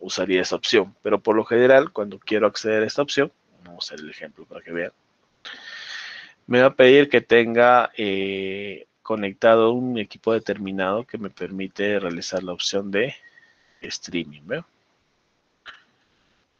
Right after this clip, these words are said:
Para que me dice, "Configura tu emisión en directo", entre otras opciones que se puede dar.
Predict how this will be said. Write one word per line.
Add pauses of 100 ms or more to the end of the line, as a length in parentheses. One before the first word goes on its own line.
(100)
Para
que
me
dice,
"Configura
tu
emisión
en
directo",
entre
otras
opciones
que
se
puede
dar.